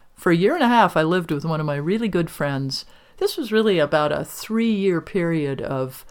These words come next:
really being very quiet. And I lived with my good friend, and I took care of her dog. She went away a lot, and I cooked for her. And we just had this beautiful, healing little nest. And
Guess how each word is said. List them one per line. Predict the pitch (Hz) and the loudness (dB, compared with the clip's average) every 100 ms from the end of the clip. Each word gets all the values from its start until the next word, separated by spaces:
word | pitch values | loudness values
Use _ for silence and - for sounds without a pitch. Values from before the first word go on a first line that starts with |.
| - - _ - | -20 -20 _ -2
really | 175 170 160 | 2 4 4
being | 147 165 160 147 139 147 165 | 2 2 2 2 -2 -8 -6
very | 175 190 170 | 0 2 2
quiet. | 160 139 135 135 131 - | 0 0 0 -2 -4 -4
And | 165 | 0
I | 170 | 2
lived | 190 220 220 | 2 2 -2
with | 220 170 | -4 -4
my | 156 | -4
good | 190 214 | -2 -4
friend, | - 156 147 147 143 | -4 -6 -4 -6 -6
and | 143 | -6
I | 135 | -8
took | 139 190 | -8 -10
care | - 196 170 | -4 -2 0
of | |
her | 180 | 0
dog. | 160 151 143 147 143 | 0 2 4 4 2
She | - 151 | -2 -4
went | 156 | -2
away | 143 143 | -2 0
a | 143 | 0
lot, | 135 127 127 131 - | -2 -2 -2 -4 -4
and | |
I | 143 | -8
cooked | 160 151 - | -4 -6 -6
for | - 147 | -6 -2
her. | 131 135 135 | -2 -2 -4
And | 135 135 - - - | -6 -8 -12 -18 -2
we | 220 | 0
just | 202 | 2
had | 208 175 | 2 2
this | 156 151 | 2 -2
beautiful, | - - 190 208 208 202 175 160 | -6 -6 0 2 2 2 0 0
healing | - 185 165 165 156 151 147 | -2 -2 0 0 -2 -4 -4
little | 165 151 | -4 -2
nest. | 143 143 139 156 - - - - - - - - | -2 0 0 0 -4 -6 -14 -20 -20 -20 -20 -8
And | - 196 202 190 | 2 4 4 2